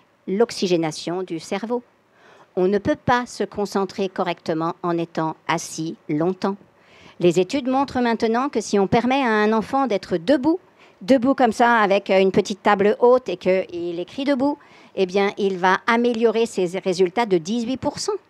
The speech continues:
Et il va gagner sept minutes de concentration par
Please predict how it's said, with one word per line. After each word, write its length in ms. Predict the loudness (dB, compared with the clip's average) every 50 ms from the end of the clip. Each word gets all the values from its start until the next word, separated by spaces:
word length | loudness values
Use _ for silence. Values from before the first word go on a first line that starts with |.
| _ _ _ _ _ _ _ _ _ _ _ _ _ _ -20 _ _ _ _ 0
Et 160 | 2 2 2 2
il 180 | 2 0 2
va 200 | 4 4 4 4
gagner 400 | 4 4 4 4 4 2 0 0
sept 500 | -2 -6 -14 -6 0 0 0 0 0 0
minutes 400 | 0 2 4 4 2 2 0 -2
de 140 | 0 0 0
concentration 760 | 0 0 -2 -2 0 0 -2 -2 -2 -4 -4 -2 -2 -4 -4
par 300 | -2 -2 -4 -4 -4 -6